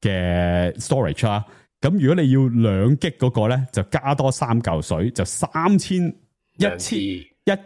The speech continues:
Speaker 1: 呃，即係變咗兩T，就係一千三百五十蚊美金。如果你要加多個手掣添呢，就加多六十九蚊，咁已經平過㗎啦。因為你如果你自己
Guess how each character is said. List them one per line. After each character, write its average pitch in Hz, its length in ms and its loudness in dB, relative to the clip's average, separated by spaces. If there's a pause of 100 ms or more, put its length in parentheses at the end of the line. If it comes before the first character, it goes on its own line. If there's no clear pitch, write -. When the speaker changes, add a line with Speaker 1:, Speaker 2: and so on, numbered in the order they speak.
Speaker 1:
呃， 139 140 0
即 151 180 -2
係 123 40 0
變 127 200 0
咗 143 100 4
兩 101 220 2
T， 117 320 0 (220)
就 135 100 0
係 127 60 0
一 208 340 0
千 208 420 -2
三 180 520 0
百 110 260 -2 (220)
五 98 180 2
十 113 120 -2
蚊 123 180 0
美 82 220 0
金。 95 240 -2 (400)
如 139 120 4
果 262 80 2
你 226 140 0
要 208 80 0
加 208 260 -2
多 240 120 0
個 180 100 0
手 131 260 0
掣 135 300 0
添 165 160 4
呢， 151 160 0 (380)
就 107 100 2
加 156 180 -4
多 151 120 0
六 117 120 -2
十 - 120 -2 (100)
九 82 120 -2
蚊， 113 220 2
咁 151 140 2
已 196 80 2
經 175 140 2
平 90 260 0
過 104 220 2
㗎 - 20 2
啦。 107 140 2
因 131 100 2
為 120 160 2
你 95 80 0
如 82 100 -2
果 101 80 2
你 110 120 2
自 - 160 -4
己 - 240 -4